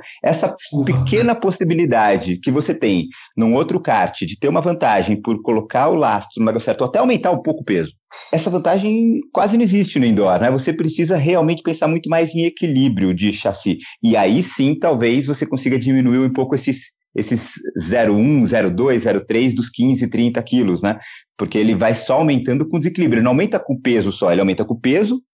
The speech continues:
Speaker 1: e ainda tem um aumento extra por causa do desequilíbrio. O que talvez
Speaker 2: Exato.
Speaker 1: você possa fazer é o que o Petit já começou a fazer, aí é o, o tal do,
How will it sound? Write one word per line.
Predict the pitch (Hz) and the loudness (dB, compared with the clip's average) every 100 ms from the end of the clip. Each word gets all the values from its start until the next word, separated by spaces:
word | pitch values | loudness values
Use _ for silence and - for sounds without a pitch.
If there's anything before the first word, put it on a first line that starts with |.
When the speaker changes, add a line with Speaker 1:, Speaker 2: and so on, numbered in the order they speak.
| _ - | _ 0
Speaker 1:
e | 120 123 | 2 2
ainda | 139 170 | 2 0
tem | - | 0
um | 165 | 0
aumento | 120 127 165 127 | 2 2 0 2
extra | 131 175 202 | 2 0 -2
por | 196 190 | -4 -2
causa | 180 175 | 0 0
do | 170 | -2
desequilíbrio. | 165 180 214 151 110 87 78 _ _ | -4 -2 0 2 2 0 -4 _ _
O | 117 | -6
que | 113 | -2
talvez | - 175 | 0 2
Speaker 2:
Exato. | 180 113 | 0 0
Speaker 1:
você | 107 | 0
possa | 110 110 127 | 0 0 -2
fazer | 139 135 151 202 226 | 0 0 2 2 2
é | 190 196 - | 2 2 2
o | - | 0
que | 220 | -2
o | 220 - | -2 -2
Petit | 208 208 233 - 269 | -2 0 -4 -2 -2
já | 196 196 _ - - | 0 -2 _ -10 -2
começou | 185 175 185 | 0 0 0
a | |
fazer, | 190 165 156 | 0 0 2
aí | 120 | 2
é | 113 | 2
o, | 95 90 - | 2 0 -2
o | 107 | -2
tal | 107 107 | 0 0
do, | 104 90 | 2 0